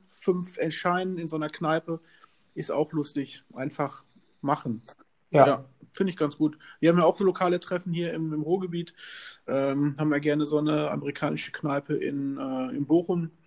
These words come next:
Speaker 1: Da kann man sich mit fünf Leuten treffen, mit zehn. Äh,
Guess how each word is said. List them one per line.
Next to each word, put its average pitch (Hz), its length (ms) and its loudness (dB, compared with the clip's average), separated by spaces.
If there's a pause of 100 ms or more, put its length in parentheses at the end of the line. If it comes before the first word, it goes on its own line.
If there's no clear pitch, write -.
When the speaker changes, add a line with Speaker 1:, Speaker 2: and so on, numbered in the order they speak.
(520)
Speaker 1:
Da 139 100 2
kann 180 200 4
man 170 100 2
sich 170 140 -6
mit 165 100 0
fünf 214 220 4
Leuten 185 260 -2
treffen, 185 320 -2
mit 156 160 0
zehn. 190 420 2 (440)
Äh, 147 320 4